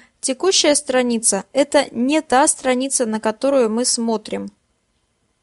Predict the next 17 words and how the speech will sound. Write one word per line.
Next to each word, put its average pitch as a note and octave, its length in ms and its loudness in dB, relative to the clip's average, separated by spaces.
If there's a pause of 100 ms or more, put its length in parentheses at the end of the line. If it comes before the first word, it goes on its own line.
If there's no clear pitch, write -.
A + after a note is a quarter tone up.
(880)
Текущая D#4+ 560 0
страница — A#3+ 640 -2
это A#3+ 220 -2
та, A3 240 0
на D#4 160 -4
которой B3+ 380 0
расположен A#3+ 600 -2
курсор. G#3+ 560 -4 (1500)
Например, D4 640 0 (500)
мы E4 140 0
могли D#4+ 560 2 (220)
что-то - 440 0
поменять C4+ 640 2
на A3+ 100 -2
последней A#3+ 540 0
странице A#3 500 -2
документа C4 800 -2